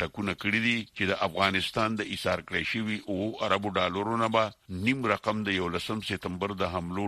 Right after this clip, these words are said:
ډز خوړلو کورنو ته ورکوي. د امریکې حکومتي چارواکو د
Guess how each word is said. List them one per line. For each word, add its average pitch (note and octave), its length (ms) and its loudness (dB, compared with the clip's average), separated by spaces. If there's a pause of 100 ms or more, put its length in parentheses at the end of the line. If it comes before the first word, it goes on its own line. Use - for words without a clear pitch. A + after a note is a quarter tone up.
ډز E2+ 180 -2
خوړلو F#2 400 -2
کورنو F2+ 340 0 (140)
ته D#2 180 0 (300)
ورکوي. F#2 400 4 (280)
د A#2 180 4
امریکې C3+ 480 2
حکومتي A#2+ 460 -2 (100)
چارواکو A#2+ 560 2
د G#2+ 120 -2